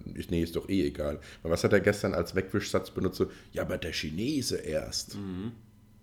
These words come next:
Speaker 1: Also so auch auf andere Länder dann zu verweisen, ähm, die vielleicht in absoluten Zahlen einen viel höheren C O zwei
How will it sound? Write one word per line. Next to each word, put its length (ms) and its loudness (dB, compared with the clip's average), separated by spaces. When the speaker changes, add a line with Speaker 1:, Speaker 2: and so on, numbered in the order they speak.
Speaker 1:
Also 200 -2
so 320 4
auch 140 4
auf 220 -2
andere 260 6
Länder 360 6
dann 200 4
zu 100 -8
verweisen, 720 2
ähm, 320 -2
die 80 0
vielleicht 420 6
in 80 -4
absoluten 540 -2
Zahlen 360 -2
einen 100 -4
viel 200 -4
höheren 320 2
C 160 -4
O 80 -2
zwei 460 2